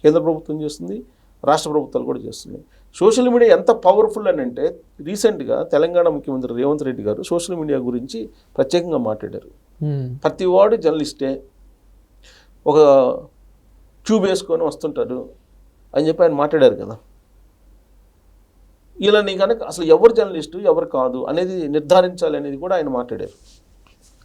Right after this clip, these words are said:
Speaker 1: అంటే ఆ స్థాయిలో ఇబ్బంది పెడుతుంది ప్రభుత్వాల్ని ఏది సోషల్ మీడియా. మామూలు మీడియా విష-, గురించి ఈ మధ్యకాలంలో ఎవరు పొలిటీషియన్స్ మాట్లాడట్లా. ప్రధానమంత్రి నరేంద్ర మోడీ గారు మాట్లాడట్లేదు,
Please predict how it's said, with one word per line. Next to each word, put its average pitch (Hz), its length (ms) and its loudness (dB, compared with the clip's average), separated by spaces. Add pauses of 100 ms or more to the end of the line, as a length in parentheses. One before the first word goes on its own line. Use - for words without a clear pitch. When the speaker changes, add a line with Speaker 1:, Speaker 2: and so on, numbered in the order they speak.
(380)
Speaker 1:
అంటే 208 140 10 (480)
ఆ 180 120 2
స్థాయిలో 269 380 8 (120)
ఇబ్బంది 254 300 6
పెడుతుంది 113 380 -8 (140)
ప్రభుత్వాల్ని 143 500 -6 (1300)
ఏది 151 140 2 (160)
సోషల్ 190 320 0
మీడియా. 107 180 -4 (720)
మామూలు 240 360 6
మీడియా 233 220 4 (340)
విష-, 190 180 -16 (540)
గురించి 196 320 -6
ఈ - 100 -10
మధ్యకాలంలో 190 560 2
ఎవరు 202 260 0
పొలిటీషియన్స్ 190 500 -4
మాట్లాడట్లా. 156 460 2 (480)
ప్రధానమంత్రి 180 460 4
నరేంద్ర 180 300 2
మోడీ 180 200 2
గారు 175 200 4
మాట్లాడట్లేదు, 180 440 2